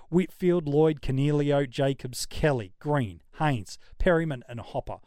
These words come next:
all got tons across the formats, but as we saw a trend across most of the games, a, a lower ceiling of scoring from our premium midfielders.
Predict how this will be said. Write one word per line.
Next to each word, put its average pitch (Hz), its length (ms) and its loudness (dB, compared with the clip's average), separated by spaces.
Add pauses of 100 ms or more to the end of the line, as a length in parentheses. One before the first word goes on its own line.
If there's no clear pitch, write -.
(300)
all 190 180 6
got 165 260 2
tons 156 420 -2
across 139 340 -2
the 143 120 -10
formats, 131 440 -2
but 147 120 -2
as 127 120 -2
we 127 100 -6
saw 139 320 2 (300)
a 151 80 -4
trend 160 360 2
across 170 400 2
most 156 340 0
of 147 120 -4
the 160 80 0
games, 170 460 2 (460)
a, 147 160 -2
a 147 120 4
lower 143 480 6
ceiling 135 520 -4
of 117 80 -6
scoring 123 480 -2
from 131 220 -4
our 113 100 -2
premium 131 680 0
midfielders. 120 800 -4